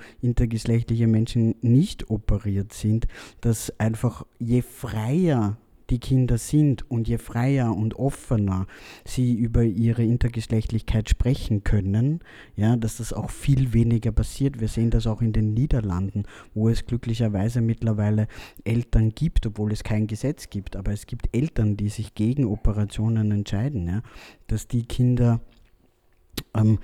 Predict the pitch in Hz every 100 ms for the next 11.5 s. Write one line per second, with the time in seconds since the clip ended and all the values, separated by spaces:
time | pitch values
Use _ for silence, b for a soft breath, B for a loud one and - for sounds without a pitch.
0 | B - 143 170 - 123 87 90 90 85
1 | - 78 - 85 80 78 82 85 107 110
2 | - 120 127 123 117 123 117 - 151 -
3 | 120 95 98 104 - B B - 110 107
4 | 110 110 - - 107 107 107 110 110 107
5 | 123 143 - - 123 117 135 - 110 117
6 | 120 151 - 117 104 107 110 113 110 110
7 | - 135 147 - 113 110 113 - 107 104
8 | 104 B B B - 107 104 104 107 107
9 | 110 107 107 110 107 - 107 110 123 120
10 | 107 104 - 110 - 110 - 123 - 120
11 | 107 - - 113 -